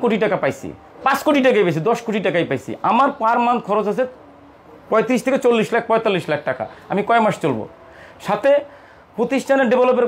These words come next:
বিষয় থাকে, জমি কেনা, জ-, প্রতিষ্ঠানে গাড়ি কেনা, রিপেয়ারিং, অনেক খরচ থাকে। একটা প্রতিষ্ঠান চালাইতে তো আমাদের ঢাকা শহরে পানি থেকে টিস্যু পেপার পর্যন্ত সব কেনা, খরচ আছে না? আচ্ছা, এখন এই টাকাটা মানুষ কি সারা বছর দেবে দান?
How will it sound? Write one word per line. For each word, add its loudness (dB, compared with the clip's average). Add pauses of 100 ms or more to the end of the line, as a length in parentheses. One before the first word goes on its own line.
(120)
বিষয় -2
থাকে, -2 (720)
জমি 2
কেনা, 2 (440)
জ-, 0
প্রতিষ্ঠানে 0
গাড়ি 2
কেনা, 2 (120)
রিপেয়ারিং, 0 (300)
অনেক 2
খরচ 0
থাকে। -8 (400)
একটা 0
প্রতিষ্ঠান 0
চালাইতে 2
তো 6 (680)
আমাদের 2
ঢাকা 0
শহরে 4
পানি 2
থেকে 0
টিস্যু -2
পেপার 2
পর্যন্ত 0
সব -4
কেনা, 0 (420)
খরচ 0
আছে -4
না? 2 (380)
আচ্ছা, -2 (600)
এখন 2 (180)
এই 4 (100)
টাকাটা 2 (220)
মানুষ 0
কি -6
সারা 2
বছর -2
দেবে 0 (220)
দান? 2